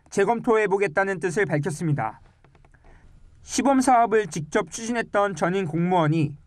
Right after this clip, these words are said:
농업기술센터 관계자들을 직권 남용 혐의로 감사원에 공익 고발하겠다는 뜻을 밝힌 가운데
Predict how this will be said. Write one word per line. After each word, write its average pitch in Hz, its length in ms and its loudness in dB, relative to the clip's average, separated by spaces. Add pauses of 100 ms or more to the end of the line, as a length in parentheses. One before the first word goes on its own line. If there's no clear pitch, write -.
(160)
농업기술센터 220 920 0
관계자들을 180 760 0 (140)
직권 208 380 -2
남용 190 320 0
혐의로 208 440 -2 (340)
감사원에 202 680 2
공익 190 300 -6
고발하겠다는 185 760 0
뜻을 170 260 -2
밝힌 151 320 0
가운데 147 480 0